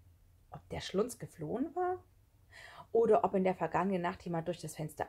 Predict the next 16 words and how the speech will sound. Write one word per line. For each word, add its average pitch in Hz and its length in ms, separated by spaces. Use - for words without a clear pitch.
eingebrochen 247 840
war 233 160
und 196 100
den 165 140
Schlunz 165 480
entführt - 680
hatte? 262 340
Lukas 233 360
spürte, 208 500
wie 185 120
ihm 190 100
schon 180 280
wieder 196 220
der 170 140
Schweiß 175 380
ausbrach. - 680